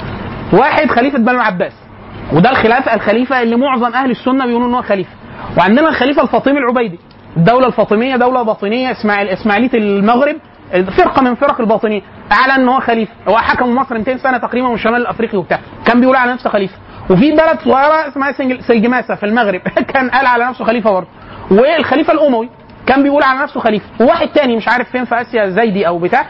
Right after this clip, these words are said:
كان بيقول على نفسه خليفة. فكان الموضوع إيه؟ عرق ونشأة، يعني إيه؟ كذا واحد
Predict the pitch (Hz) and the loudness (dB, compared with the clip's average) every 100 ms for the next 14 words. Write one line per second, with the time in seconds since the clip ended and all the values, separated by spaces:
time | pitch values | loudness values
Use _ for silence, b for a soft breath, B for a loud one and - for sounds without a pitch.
0 | - - 233 262 247 240 - 208 190 190 | -4 0 2 2 -2 -4 -4 -4 -2 -2
1 | - 254 262 240 233 269 269 - - 190 | 0 2 2 2 2 0 -2 -6 -6 -2
2 | 285 - 226 220 247 - 175 - 196 180 | -2 0 -2 0 -2 -4 -8 -6 -2 -2
3 | 190 202 254 B B - 240 247 262 262 | 0 -2 -2 B B -2 0 2 2 2
4 | 262 240 185 | 0 -2 -2